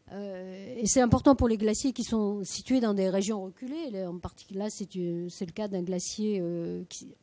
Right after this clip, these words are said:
qui est situé en Alaska. Euh, entre mille neuf cent quatre-vingts et deux mille sept, eh bien, le glacier, il a reculé de quinze kilomètres, c'est considérable, et il s'est aminci de trois cents mètres.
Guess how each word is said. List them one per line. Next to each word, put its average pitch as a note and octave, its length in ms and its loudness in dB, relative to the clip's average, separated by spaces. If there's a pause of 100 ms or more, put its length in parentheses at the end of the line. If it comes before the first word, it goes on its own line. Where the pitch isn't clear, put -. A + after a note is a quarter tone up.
(180)
qui - 80 -8
est - 40 -2
situé A#3+ 340 4
en G#3+ 140 4
Alaska. A#3+ 520 6 (1160)
Euh, G#3+ 320 4 (400)
entre C4 320 4
mille D#4 240 10
neuf F#4+ 120 8
cent F#4 140 8
quatre-vingts C#4 600 8
et A#3 80 4
deux A3 120 4
mille B3 200 6
sept, - 500 0 (880)
eh G#3+ 80 2
bien, C4+ 200 8
le C4+ 160 12
glacier, E4 440 8
il C4 80 8
a A3+ 80 6
reculé D#4+ 640 8
de G#3 100 2
quinze F4+ 260 6
kilomètres, B3 680 2
c'est - 160 -8
considérable, C4+ 760 -2 (720)
et A#3+ 60 -8
il C#4 100 -2
s'est C4+ 400 0 (120)
aminci D4+ 640 4
de A#3+ 80 0
trois D4 240 -2
cents A#3 200 -4
mètres. D#3+ 360 -12